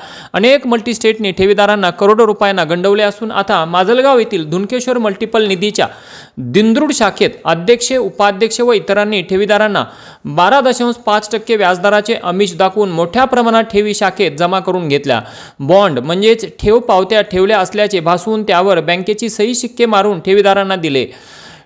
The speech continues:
ठेवीचा कालावधी संपल्यानंतर ठेवी परत मिळत नसल्याने धारूर तालुक्यातील चाटगाव येथील पंढरी किसन केकान या ठेवीदाराने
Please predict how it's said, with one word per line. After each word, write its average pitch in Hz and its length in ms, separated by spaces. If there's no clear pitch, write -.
ठेवीचा 233 520
कालावधी 247 440
संपल्यानंतर 233 640
ठेवी 220 280
परत 233 360
मिळत 233 280
नसल्याने 220 460
धारूर 185 400
तालुक्यातील 208 580
चाटगाव 220 560
येथील 202 300
पंढरी 214 440
किसन 220 400
केकान 202 400
या 202 140
ठेवीदाराने 202 640